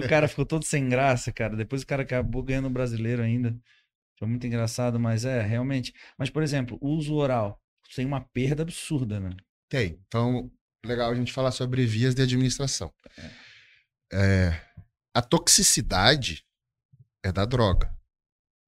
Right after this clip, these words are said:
Speaker 1: Não da via.
Speaker 2: Não da via. O pessoal agora tá na moda fazer uns sublingual, filme orodispersível. Custa o triplo,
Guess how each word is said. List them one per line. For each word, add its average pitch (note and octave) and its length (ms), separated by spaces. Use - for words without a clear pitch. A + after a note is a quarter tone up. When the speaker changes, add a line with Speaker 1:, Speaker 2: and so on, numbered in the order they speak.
Speaker 1:
Não G2 120
da A#2+ 120
via. G#2 300
Speaker 2:
Não E2 240
da F#2 120
via. A2+ 340
O - 20
pessoal G2+ 580
agora G#2 680
tá G#2 120
na G#2 140
moda G2 440
fazer F#2+ 300
uns F#2+ 500
sublingual, B2 1500
filme C#3+ 380
orodispersível. A#2 1200
Custa C3+ 280
o C3+ 60
triplo, A2+ 680